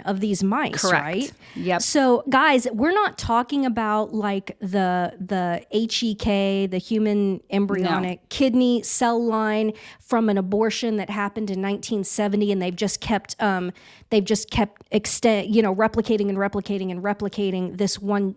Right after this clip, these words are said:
Speaker 1: this one cell line. Every single mouse that they, that they do this to, that they hum-, quote unquote humanize, has a chunk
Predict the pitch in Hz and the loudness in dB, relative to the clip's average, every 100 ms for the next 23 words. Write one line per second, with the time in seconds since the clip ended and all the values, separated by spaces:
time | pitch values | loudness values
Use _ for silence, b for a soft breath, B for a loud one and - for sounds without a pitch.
0 | - 180 202 180 214 180 - 226 233 220 | -6 -6 -4 -4 -4 -4 -2 0 0 0
1 | 160 160 b b b _ - 254 254 262 | -2 -6 b b b _ 4 4 4 2
2 | 277 277 285 - - - 240 233 226 214 | 0 0 -2 -2 0 2 2 2 2 0
3 | 208 - 196 208 185 160 - - - _ | -2 -6 -2 0 0 -2 -4 -4 -4 _
4 | _ _ _ - 214 185 196 202 208 214 | _ _ _ 0 0 0 0 2 2 0
5 | - - 196 190 220 214 202 - - 190 | -2 -8 -4 -2 0 -2 -2 -8 -10 2
6 | 226 294 180 156 - - 180 - - 220 | 4 4 2 -2 -4 -6 -8 -8 -12 -6
7 | 208 202 202 190 - - 269 254 - 226 | -4 -2 -2 -2 -4 2 4 4 2 2
8 | 214 208 208 196 - 254 294 202 160 80 | 4 0 0 -2 -2 0 2 2 0 -6
9 | - - - b b b b - - 240 | -8 -8 -8 b b b b -10 0 2
10 | 240 254 254 _ 220 208 202 - - - | 2 -2 -6 _ 0 0 -2 -6 -4 -4
11 | 311 277 170 - | -4 -4 -6 -10